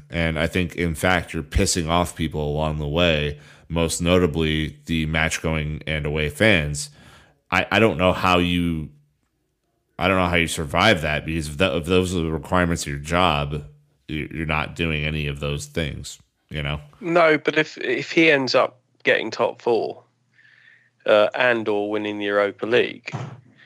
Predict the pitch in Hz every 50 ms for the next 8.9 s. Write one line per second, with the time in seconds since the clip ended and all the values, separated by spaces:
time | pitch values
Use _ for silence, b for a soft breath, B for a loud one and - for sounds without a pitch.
0 | B B 127 120 - - 120 113 - 98 87 87 95 92 78 76 76 78 85 85
1 | 76 73 - _ _ _ _ _ _ _ _ - 131 127 120 _ - 131 - -
2 | - 147 143 131 - - 117 113 107 - - 123 120 117 117 117 117 113 113 117
3 | _ _ _ _ _ _ _ _ _ _ _ _ _ _ _ _ - - - -
4 | 127 123 117 117 131 120 127 120 120 - 120 117 120 104 - - 117 120 120 113
5 | 113 - 123 120 117 107 120 131 147 156 147 - - 85 87 - - - - -
6 | 87 - - _ _ _ _ B B B B B B B B B B B - -
7 | 101 104 104 104 104 104 107 107 107 104 - - - - - 110 110 107 107 107
8 | 107 107 107 107 - _ - 113 - - 131 117 110 - _ - -